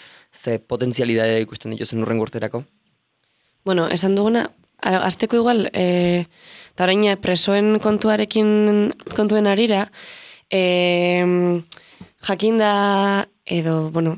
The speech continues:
Speaker 2: nik uste da, noi dakigu ja, laia, aurten, eh, Arabako kartzelan nola lau heriotza egon diren, eta datorren urtera begira dirudienez Eusko Jaurlaritzak hartuko duela, eh, kartzelen kompetentzia. Eh, bueno, igual hor herri mugimendua ere bai nolabait, em,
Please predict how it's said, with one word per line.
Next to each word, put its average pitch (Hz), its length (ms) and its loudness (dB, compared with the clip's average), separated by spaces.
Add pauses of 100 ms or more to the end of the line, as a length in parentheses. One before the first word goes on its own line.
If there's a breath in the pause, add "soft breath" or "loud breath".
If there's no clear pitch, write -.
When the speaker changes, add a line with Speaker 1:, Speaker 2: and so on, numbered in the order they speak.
Speaker 2:
nik 165 200 -2
uste 165 160 -4
da, 170 140 0
noi 175 100 0
dakigu 175 300 0
ja, 180 120 0
laia, 180 380 0
aurten, 196 480 0
eh, 190 180 2
Arabako 185 320 2
kartzelan 196 380 0
nola 175 220 2
lau 180 300 2 (320 loud breath)
heriotza 185 420 0
egon 185 220 0
diren, 220 260 2
eta 170 180 -2
datorren 180 320 0
urtera 180 320 0
begira 180 340 0
dirudienez 185 480 0
Eusko 170 200 -6
Jaurlaritzak 180 480 -2
hartuko 175 360 -2
duela, 180 340 0 (600 loud breath)
eh, 160 420 0
kartzelen 170 520 0
kompetentzia. 180 840 -2 (540 loud breath)
Eh, 180 340 0
bueno, 185 220 2
igual 185 280 2
hor 196 160 2
herri 185 140 0
mugimendua 196 540 2
ere 190 120 0
bai 190 160 0
nolabait, 185 540 0
em, 185 960 2